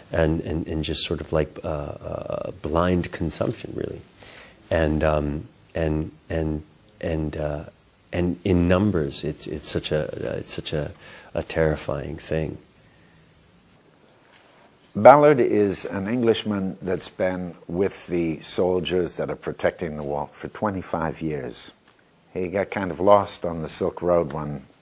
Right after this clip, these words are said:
Speaker 2: <laughs> twenty-five years ago, and he kind of earns his keep by, uh,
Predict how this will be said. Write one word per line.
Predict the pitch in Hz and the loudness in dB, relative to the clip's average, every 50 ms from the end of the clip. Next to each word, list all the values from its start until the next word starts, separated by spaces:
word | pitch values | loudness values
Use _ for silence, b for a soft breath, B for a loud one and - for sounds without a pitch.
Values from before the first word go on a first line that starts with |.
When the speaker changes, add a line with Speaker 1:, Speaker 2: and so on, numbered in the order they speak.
| - - - | -20 -18 -10
Speaker 2:
<laughs> | 87 87 92 - - - - 147 120 110 104 101 98 104 98 - - | -8 -6 -4 -6 -6 -6 -6 -4 -2 -2 -4 -4 -4 -6 -8 -8 -6
twenty-five | - - 131 123 117 107 - - 117 113 113 104 95 | 0 2 2 4 2 2 2 4 6 6 6 6 6
years | 101 110 107 98 80 | 6 6 6 6 4
ago, | 82 85 80 98 92 90 95 - B B B B B B B B B B - | 0 0 2 2 2 2 -2 -4 B B B B B B B B B B -8
and | - - 202 208 208 202 175 - b b b b b b b b b b b | -4 -4 -2 -2 -2 -4 -4 -8 b b b b b b b b b b b
he | - - 117 117 110 98 - - - - | -4 0 2 2 2 2 -2 -8 -20 -16
kind | - - - 139 139 135 139 139 131 117 | -12 -6 -2 0 2 2 2 2 4 4
of | 113 92 85 87 - - | 4 4 2 -2 -2 0
earns | 107 110 110 110 104 92 | 0 2 2 2 2 2
his | - 98 90 - - | 2 2 2 0 0
keep | - - 110 92 85 76 - - - - - 101 | 0 2 4 4 4 2 -2 -12 -20 -14 -4 4
by, | 92 87 85 85 82 80 78 - - - _ _ - - - | 6 6 8 6 6 2 -2 -6 -14 -20 _ _ -20 -16 -10
uh, | - 82 82 82 80 80 76 | -8 -6 -4 -4 -4 -4 -6